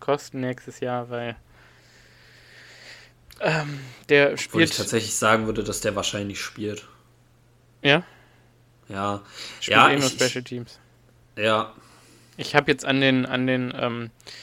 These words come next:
Speaker 1: Practice Squad, äh, Linebacker gedacht von den Texans.
Speaker 2: Dass
Speaker 1: Der
Speaker 2: der
Speaker 1: eventuell
Speaker 2: eventuell deshalb, ja, aber ich will ehrlich sein, ich glaube, wir haben genug Probleme in unseren Special Teams, dass wir den auch für jemand anders signen können. Also da muss vielleicht nicht, äh,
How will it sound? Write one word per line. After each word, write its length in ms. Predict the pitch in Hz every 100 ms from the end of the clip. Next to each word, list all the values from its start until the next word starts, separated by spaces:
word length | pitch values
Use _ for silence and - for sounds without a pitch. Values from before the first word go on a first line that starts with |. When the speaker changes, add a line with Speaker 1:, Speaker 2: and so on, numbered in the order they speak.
| - - _ _ _ - - -
Speaker 1:
Practice 360 | 139 143 131
Squad, 420 | - - 117 - -
äh, 180 | 127
Linebacker 640 | 120 117 120 120 117 120 117
gedacht 340 | - 120 117 -
von 140 | -
den 120 | 120 120
Texans. 580 | 131 - 123 123 - - -
Speaker 2:
Dass 140 | 107
Speaker 1:
Der 100 | 120
Speaker 2:
der 80 | 117
Speaker 1:
eventuell 220 | 120 110 113
Speaker 2:
eventuell 300 | 113 113 107
deshalb, 440 | 113 - 107 104
ja, 180 | 104 104
aber 240 | 107 110
ich 200 | 113 -
will 100 | 117
ehrlich 260 | 104 113 110
sein, 180 | 117 107
ich 100 | 107
glaube, 300 | 110 107 107
wir 80 | 104
haben 140 | 104
genug 220 | 104 107
Probleme 380 | - 107 110 110
in 60 | 107
unseren 260 | 104 104 104
Special 340 | - 110 110
Teams, 300 | - 113 107
dass 200 | - -
wir 60 | 104
den 180 | 104 101
auch 100 | 98
für 140 | -
jemand 280 | 104 104 98
anders 400 | 101 117 110 -
signen 380 | 101 101 101 104
können. 280 | - 107 107
Also 280 | 95 101 101 - - - -
da 80 | -
muss 160 | 104
vielleicht 320 | - 110 104 -
nicht, 300 | 113 - -
äh, 340 | 107 104 104